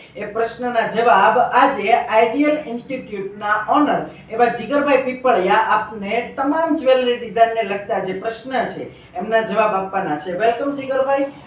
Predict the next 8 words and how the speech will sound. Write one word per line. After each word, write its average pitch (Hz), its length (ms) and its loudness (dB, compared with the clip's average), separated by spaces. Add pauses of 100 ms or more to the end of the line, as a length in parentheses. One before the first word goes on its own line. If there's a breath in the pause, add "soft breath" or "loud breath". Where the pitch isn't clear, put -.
અમારી 208 320 -4
ચેનલની 226 380 -8
અંદર 214 160 -4
આપનું 202 380 0
હાર્દિક 202 360 -2
હાર્દિક 226 220 -4 (100)
સ્વાગત 240 360 6
છે 285 180 -4